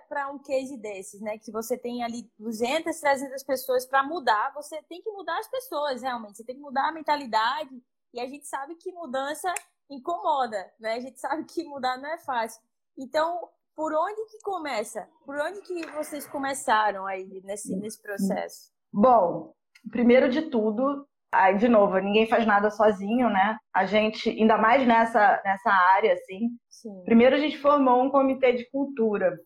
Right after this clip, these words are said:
Speaker 2: o Data Culture, que,
Speaker 1: Legal.
Speaker 2: que era liderado por mim, mas que tinha outras pessoas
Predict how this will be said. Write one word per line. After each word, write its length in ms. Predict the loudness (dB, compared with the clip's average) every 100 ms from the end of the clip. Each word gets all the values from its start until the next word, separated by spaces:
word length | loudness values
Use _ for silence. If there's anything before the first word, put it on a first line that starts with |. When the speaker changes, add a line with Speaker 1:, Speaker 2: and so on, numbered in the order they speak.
| _
Speaker 2:
o 120 | -6 2
Data 340 | 4 4 0
Culture, 560 | 2 2 2 -4 -10 -10 _ _ _ _ _
que, 140 | -4 0
Speaker 1:
Legal. 880 | 4 4 4 2 2 2 0 -6 0
Speaker 2:
que 80 | 4
era 140 | 4
liderado 480 | 2 2 2 2 2
por 140 | 2 4
mim, 220 | 6 6
mas 180 | 4 2
que 120 | -10
tinha 300 | 0 4 8
outras 300 | 8 6 2
pessoas 720 | -2 -4 4 6 8 8 6